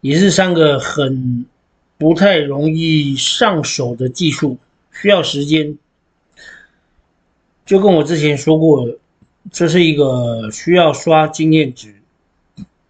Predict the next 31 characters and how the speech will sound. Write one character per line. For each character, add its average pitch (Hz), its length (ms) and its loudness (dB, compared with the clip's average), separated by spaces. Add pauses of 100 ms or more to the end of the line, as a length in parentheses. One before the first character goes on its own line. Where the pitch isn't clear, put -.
(180)
就 190 160 4
是 185 140 4
一 165 140 2
个 135 460 0 (1120)
很 - 160 -4
漫 165 260 2
长 131 240 -6
的 131 120 -4
建 175 240 0
立 156 320 -4
肌 165 160 -4
肉 160 200 4
记 160 240 -2
忆 147 60 2
的 131 100 -2
过 139 200 -2
程。 - 180 -10 (2000)
目 170 160 2
前 143 260 2
北 139 140 2
台 135 160 -4
湾 147 240 2
最 151 160 2
厉 147 160 -2
害 139 120 0
的 123 200 -10
应 131 120 -6
该 135 120 -2
就 135 160 -2
是 123 220 -6
Jason， 127 460 -6